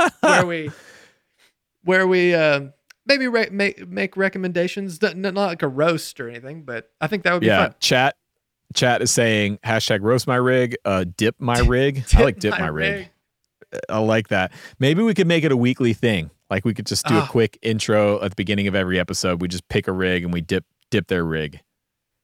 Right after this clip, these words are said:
Speaker 1: Yeah,
Speaker 2: Dip the
Speaker 1: I, I'm
Speaker 2: rig.
Speaker 1: into it.
Speaker 2: So, yeah,
Speaker 1: Dip the
Speaker 2: sign
Speaker 1: rig.
Speaker 2: up
Speaker 1: Let's
Speaker 2: on
Speaker 1: make it a
Speaker 2: Patreon.
Speaker 1: weekly.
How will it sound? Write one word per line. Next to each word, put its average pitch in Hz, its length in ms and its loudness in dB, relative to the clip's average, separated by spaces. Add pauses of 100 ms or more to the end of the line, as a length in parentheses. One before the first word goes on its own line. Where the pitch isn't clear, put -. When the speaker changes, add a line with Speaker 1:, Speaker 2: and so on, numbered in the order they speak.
(920)
Speaker 1:
Yeah, 82 120 0
Speaker 2:
Dip 147 160 -6
the - 60 -6
Speaker 1:
I, 95 60 2
I'm 101 180 0
Speaker 2:
rig. - 60 0
Speaker 1:
into 98 220 -4
it. 76 120 -8 (600)
Speaker 2:
So, 165 160 0
yeah, 160 140 0
Speaker 1:
Dip 151 120 4
the 113 80 -2
Speaker 2:
sign - 100 4
Speaker 1:
rig. 160 80 0
Speaker 2:
up 165 40 2
Speaker 1:
Let's 147 120 4
Speaker 2:
on 160 40 2
Speaker 1:
make 175 140 2
it 165 60 4
a 160 40 4
Speaker 2:
Patreon. 147 60 4
Speaker 1:
weekly. 131 520 4